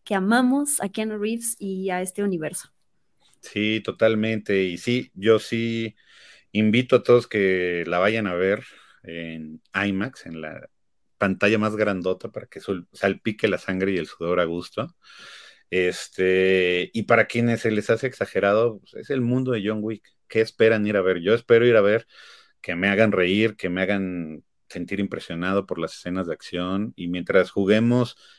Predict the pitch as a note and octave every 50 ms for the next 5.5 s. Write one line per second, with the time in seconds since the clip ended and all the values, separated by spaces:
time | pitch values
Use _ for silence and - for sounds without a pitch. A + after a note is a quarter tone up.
0 | _ _ - F#2+ G2 G#2 G2+ - A#2 G#2+ G2 F#2+ F#2+ G2 G2 F#2+ - - - -
1 | - - - - F2+ E2+ - - G#2 G2+ G#2 G#2+ G#2 - F2+ F2+ F#2+ F#2+ F#2+ F2+
2 | - F2 E2 - - F#2+ G2 F2+ E2 D#2+ - - - - - _ _ _ _ _
3 | _ _ _ _ _ - F2+ F2+ F2+ - - - G2+ F#2+ F#2 - G2+ G2+ G#2 G2+
4 | G2+ - A2+ G#2 F#2 - - - - - - F2+ F2+ F2 F#2 F#2 F2 E2+ F2 F2+
5 | F2 F2 F2 F2 F#2 F#2 F#2 G2 G#2+ -